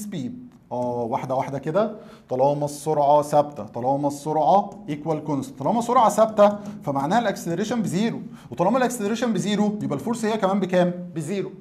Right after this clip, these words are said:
طب الفورس بزيرو ده بيتحقق في انهي انترفال؟ ده بيتحقق في انترفال دي. الانسر بتاعتي دي اللي هي انترفال دي.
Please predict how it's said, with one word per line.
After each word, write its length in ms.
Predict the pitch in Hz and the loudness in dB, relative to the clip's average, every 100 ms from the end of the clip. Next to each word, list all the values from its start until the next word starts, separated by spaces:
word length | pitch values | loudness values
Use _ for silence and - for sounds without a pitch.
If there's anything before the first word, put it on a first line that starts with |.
| - - | -20 -8
طب 120 | 147 | -4
الفورس 360 | 151 151 269 269 | -2 -2 -2 -2
بزيرو 360 | 233 180 233 185 | -2 -2 0 0
ده 100 | 214 | 0
بيتحقق 500 | 262 262 247 247 196 | -2 2 4 6 4
في 160 | 190 | 0
انهي 180 | 233 233 | 0 0
انترفال؟ 480 | 196 208 190 185 156 | 0 -2 -2 -2 0
ده 100 | 185 | 0
بيتحقق 680 | 214 196 180 196 190 202 | 0 0 2 4 2 2
في 140 | - 147 | -2 -8
انترفال 840 | 143 170 175 151 175 175 175 151 | -4 -2 0 2 2 2 -2 -6
دي. 260 | 156 139 - - - | -4 -4 -6 -12 -12
الانسر 400 | 120 147 170 147 | -8 -6 -4 -6
بتاعتي 560 | 120 135 170 175 226 247 | -4 -2 -2 -2 -6 -6
دي 360 | 127 151 208 | -6 -6 -4
اللي 240 | 214 135 135 | -6 -6 -6
هي 220 | 147 160 | -2 -2
انترفال 520 | 127 123 135 143 156 | -2 -4 -2 -2 -4
دي. 140 | 123 | -6